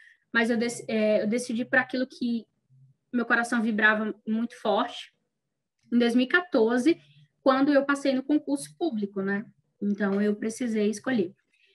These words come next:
Mas o que que eu entendo? É organização. Hoje é a organização que me permite conseguir,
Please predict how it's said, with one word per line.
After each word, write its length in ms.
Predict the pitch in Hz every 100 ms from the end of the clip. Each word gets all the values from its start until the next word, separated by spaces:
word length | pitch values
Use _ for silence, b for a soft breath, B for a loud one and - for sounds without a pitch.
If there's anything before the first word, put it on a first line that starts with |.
| _
Mas 220 | 277 320 330
o 40 |
que 140 | - 440
que 100 | 453
eu 80 | 392
entendo? 680 | 403 403 269 202 196 339 - _ _ _ _ _ _ _ - 226
É 380 | 220 220 240 - _ _ _ -
organização. 1000 | 302 330 320 311 302 330 - 226 180 180 _ _ _
Hoje 440 | 233 240 269 285 285
é 80 | 254
a 140 | 240 254
organização 640 | 277 277 269 262 - 233
que 160 | - 233
me 120 | 233
permite 800 | 269 277 247 220 214 208 285 285 b b b b _
conseguir, 880 | 330 392 403 330 226 226 247 302